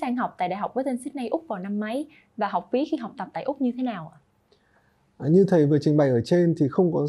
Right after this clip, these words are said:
Speaker 2: sự phân biệt giữa cơ sở đào tạo Việt Nam hay là Úc. Do vậy, về lý thuyết các em có thể chuyển tiếp ở bất cứ ở thời điểm nào trong suốt quá trình học. Tất nhiên là phải tròn một kỳ, tức là không thể giữa kỳ được.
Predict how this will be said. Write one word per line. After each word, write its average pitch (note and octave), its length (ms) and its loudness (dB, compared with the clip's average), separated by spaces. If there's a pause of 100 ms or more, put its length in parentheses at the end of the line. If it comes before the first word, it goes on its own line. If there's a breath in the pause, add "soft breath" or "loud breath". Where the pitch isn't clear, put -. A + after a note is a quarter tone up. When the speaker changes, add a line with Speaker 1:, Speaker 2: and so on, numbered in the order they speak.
Speaker 2:
sự - 220 0
phân E3 180 2
biệt D3+ 180 4
giữa E3 260 -2
cơ D#3 140 2
sở C#3+ 180 -2
đào A2+ 160 -2
tạo - 240 -4
Việt B2 180 2
Nam D3 240 2
hay D3 120 2
là B2+ 80 4
Úc. F3+ 280 4
Do D#3 200 2
vậy, D3+ 220 2 (180)
về B2 180 -2
lý C3+ 180 6
thuyết A#3 160 4 (140)
các E3+ 140 -4
em C#3+ 160 -2
có C#3+ 120 -2
thể B2+ 160 2
chuyển A2 220 -2
tiếp F3+ 140 2 (220)
ở A2+ 140 -6
bất F3+ 280 0
cứ D3+ 380 2
ở B2+ 140 -8
thời A#2 140 -2
điểm A2+ 220 0
nào A2+ 240 0
trong B2+ 180 -6
suốt F#3+ 200 0
quá A#2+ 140 -2
trình B2+ 140 0
học. C3+ 220 0 (280 loud breath)
Tất F#3+ 80 4
nhiên G3 220 6
là C#3 160 0
phải A2+ 280 -4 (180)
tròn A#2+ 220 2
một A#2 140 -2
kỳ, B2+ 240 4 (120)
tức - 80 -6
là C#3+ 80 -4
không C#3 160 -4
thể A2 140 0
giữa G2+ 200 0
kỳ C3+ 140 2
được. B2 260 2